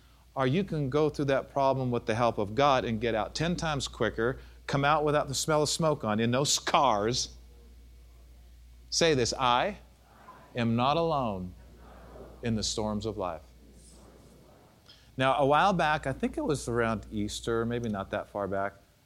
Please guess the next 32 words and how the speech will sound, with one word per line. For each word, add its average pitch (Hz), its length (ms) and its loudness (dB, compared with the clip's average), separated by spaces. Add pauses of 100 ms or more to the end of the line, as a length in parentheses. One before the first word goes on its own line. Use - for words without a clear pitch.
(120)
um, 113 400 -2
we 147 100 2
did 185 160 0
a 175 80 0
teaching 147 500 -4
on 107 320 -4
Jesus 156 760 -2
is 117 200 0
in 110 200 0
trouble. 87 520 -2 (1000)
And 131 120 0
what 151 120 2
we 160 80 4
simply 156 360 0
mean 214 200 2
by 143 160 4
that 131 220 2
is 135 200 0
he's 214 420 -2
in 170 300 2
the 139 80 -4
trouble 139 520 0
with 185 460 -2
you 101 340 0 (300)
to 135 100 0
help 131 380 0
get 147 280 0
you 139 180 0
out 143 240 2
of 120 100 0
the 110 80 0
trouble. 85 520 0